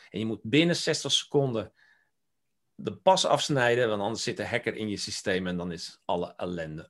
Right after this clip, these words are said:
gebeurd. Goed, volgens mij hebben wij hier tien, eh, nou, goede tips, eh, die we hopen dat je daarmee, eh, dat we daarmee kunnen helpen om veilig online te kunnen shoppen.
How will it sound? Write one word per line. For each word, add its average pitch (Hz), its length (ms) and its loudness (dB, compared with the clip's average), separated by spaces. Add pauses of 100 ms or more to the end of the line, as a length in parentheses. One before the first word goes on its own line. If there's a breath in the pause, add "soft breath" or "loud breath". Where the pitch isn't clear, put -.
(120)
gebeurd. 92 600 -2 (760 loud breath)
Goed, - 460 6
volgens 170 360 4
mij 185 260 8
hebben 151 240 4
wij 127 160 6
hier 117 320 0 (100)
tien, 185 360 4
eh, 113 320 4
nou, 131 380 -2 (800)
goede 185 420 2
tips, - 540 4 (240)
eh, 117 420 6
die 120 220 2
we 110 80 4
hopen 135 400 4
dat 120 200 2
je 117 400 2
daarmee, 110 580 2
eh, 98 360 0 (160)
dat - 320 -2
we 117 120 -6
daarmee 113 420 4
kunnen 107 280 -4
helpen 135 440 4 (340 loud breath)
om 113 200 0
veilig 123 560 2 (360 soft breath)
online 131 640 4
te 107 140 -6
kunnen 110 260 0
shoppen. 90 580 -2